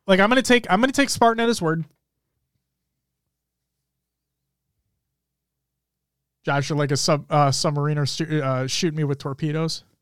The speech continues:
You're welcome. You're the one that said it, not me.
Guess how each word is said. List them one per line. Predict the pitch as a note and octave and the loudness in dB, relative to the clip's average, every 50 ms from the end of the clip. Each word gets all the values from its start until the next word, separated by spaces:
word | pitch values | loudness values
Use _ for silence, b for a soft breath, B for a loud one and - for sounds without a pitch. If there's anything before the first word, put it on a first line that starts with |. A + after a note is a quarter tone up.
| - - _ | -20 -18 _
You're | - D#3+ | -2 0
welcome. | C#3+ C3+ C3 - C#3 C3+ - _ _ _ _ _ _ _ _ _ _ _ _ _ _ _ _ _ _ _ _ _ _ _ _ _ _ _ _ _ _ _ _ _ _ _ _ _ _ | 0 0 -2 -4 -10 -10 -12 _ _ _ _ _ _ _ _ _ _ _ _ _ _ _ _ _ _ _ _ _ _ _ _ _ _ _ _ _ _ _ _ _ _ _ _ _ _
You're | - C#3+ F#3 | -2 2 2
the | A3 G#3 | 4 4
one | D#3 C3+ | 4 2
that | C3+ - | 0 0
said | - - G#3 G3+ | 2 2 2 2
it, | C3+ B2 | 2 0
not | C3+ D3+ D#3+ C3+ | 0 0 0 2
me. | D#3 E3+ C#3 A2 | 0 0 0 -2